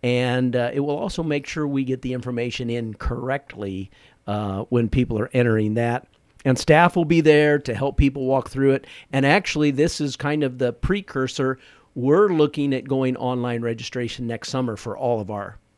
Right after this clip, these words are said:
all of our classes. I know a lot of schools have already been doing that. We're finally getting to the point we can do that, and, and we're excited about that opportunity. In addition to the registering, several community partners will be present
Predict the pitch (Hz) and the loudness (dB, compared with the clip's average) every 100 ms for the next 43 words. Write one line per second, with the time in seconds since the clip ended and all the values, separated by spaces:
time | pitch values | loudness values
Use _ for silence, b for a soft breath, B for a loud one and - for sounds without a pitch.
0 | _ 113 127 107 101 - 113 - - 156 | _ -4 -2 -4 -8 -8 -10 -10 -6 2
1 | 170 165 147 147 143 156 143 143 120 123 | 4 4 4 2 0 -2 -2 -2 0 0
2 | 131 123 120 127 123 123 120 123 b b | 0 -2 -2 -4 -4 -4 -4 -6 b b
3 | 123 127 127 131 151 143 147 147 147 139 | -8 -6 -4 -2 0 0 2 2 2 0
4 | 123 139 - 135 135 123 131 117 117 117 | 0 -2 0 -2 -2 0 2 2 2 0
5 | 110 - 156 240 403 - 139 131 110 110 | -2 0 4 4 4 2 0 0 0 -4
6 | 107 - 101 98 95 101 - 104 90 80 | -4 -4 -6 -6 -8 -8 -4 -4 -4 -10
7 | b b b b b b - 151 180 247 | b b b b b b 2 8 10 8
8 | 254 202 165 175 165 - 139 135 135 - | 8 8 8 6 4 0 2 2 2 4
9 | 147 170 160 147 156 175 170 - 147 160 | 4 6 4 4 4 4 4 4 4 2
10 | 226 - 131 113 104 117 127 110 233 | -2 0 -2 -2 -2 2 4 2 -2